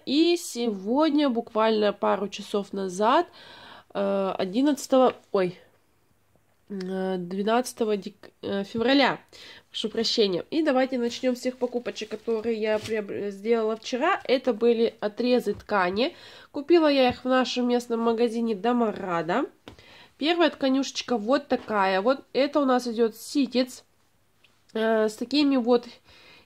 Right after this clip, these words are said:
э, малышами-индейцами, девочками и мальчиками. Тут у нас ловцы снов, пёрышки. Увидела эту ткань я случайно у девочки,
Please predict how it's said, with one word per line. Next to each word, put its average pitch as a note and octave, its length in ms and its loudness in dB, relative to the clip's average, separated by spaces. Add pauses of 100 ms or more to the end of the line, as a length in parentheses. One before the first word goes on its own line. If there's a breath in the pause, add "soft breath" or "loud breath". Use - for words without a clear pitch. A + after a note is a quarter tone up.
(180)
э, B3 260 4 (160)
малышами-индейцами, C4 1700 0 (300 loud breath)
девочками B3 640 0
и A#3 40 2
мальчиками. A#3+ 1080 0
Тут A#3+ 160 -2
у - 20 -4
нас G#3 240 0
ловцы F#3+ 300 -6
снов, C#4 580 4 (120)
пёрышки. C4 580 0 (400 loud breath)
Увидела D#4+ 420 6
эту C#4+ 200 2
ткань C4 340 2
я B3 120 4
случайно E4 600 4
у - 160 -2
девочки, C4 680 2